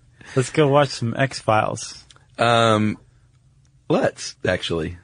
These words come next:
Speaker 1: Yeah, the movie's coming out soon, right?
Speaker 2: Oh, yeah, they're doing another one, aren't they?
Speaker 1: Yep.
Speaker 2: That thing will never die.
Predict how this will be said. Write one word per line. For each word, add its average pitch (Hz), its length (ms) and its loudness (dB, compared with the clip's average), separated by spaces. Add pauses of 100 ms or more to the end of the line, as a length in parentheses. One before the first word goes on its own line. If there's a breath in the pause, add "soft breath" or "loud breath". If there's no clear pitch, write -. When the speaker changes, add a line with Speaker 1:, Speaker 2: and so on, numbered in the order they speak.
(160)
Speaker 1:
Yeah, 151 300 4
the 131 140 0
movie's 165 360 0
coming 113 260 -4
out 107 200 -2 (120)
soon, 113 280 -4
right? 160 200 -4 (400)
Speaker 2:
Oh, 120 200 2
yeah, 120 200 4
they're 98 120 -2
doing 120 180 -2
another 107 260 -2
one, 92 80 -4
aren't 92 140 -4
they? - 220 -10
Speaker 1:
Yep. 107 240 -12 (380)
Speaker 2:
That - 180 -12
thing 90 160 -8
will 85 100 -8
never 87 280 -4
die. 80 340 -8